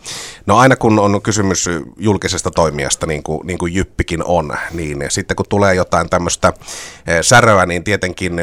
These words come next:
ihmiset, kun ei kaikki tiedä faktoja eikä voida tietääkään, niin, eh, sitten spekulaatiolle on paljon tilaa ja erilaisia tarinoita liikkuu.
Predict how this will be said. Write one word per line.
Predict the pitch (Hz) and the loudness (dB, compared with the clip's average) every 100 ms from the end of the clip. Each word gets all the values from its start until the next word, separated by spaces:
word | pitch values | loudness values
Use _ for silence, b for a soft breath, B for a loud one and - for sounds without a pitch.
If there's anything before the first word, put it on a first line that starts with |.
| 85 - - - | -6 -8 -20 -2
ihmiset, | 123 120 110 | 0 2 0
kun | - 95 | 0 2
ei | |
kaikki | 110 110 104 | 2 0 0
tiedä | 85 82 | 0 2
faktoja | 131 - - 95 | 2 2 2 2
eikä | 85 80 | 2 0
voida | 82 - | -2 -2
tietääkään, | - 127 104 95 - 92 | 0 2 2 0 2 0
niin, | 90 90 | 0 -2
eh, | 87 69 67 | -4 -4 -4
sitten | - 110 - | -2 0 0
spekulaatiolle | - 131 - 98 80 - 78 73 | 0 0 2 4 4 2 -2 0
on | 67 76 71 - - | -2 -2 -4 -6 0
paljon | 90 85 71 | 2 2 -2
tilaa | - 80 76 | -2 -2 0
ja | 76 | 2
erilaisia | 90 85 80 90 80 | 2 2 0 -2 0
tarinoita | 90 85 73 73 - 71 | 0 0 -2 -4 -4 -4
liikkuu. | 85 85 - 87 | -4 -6 -6 -6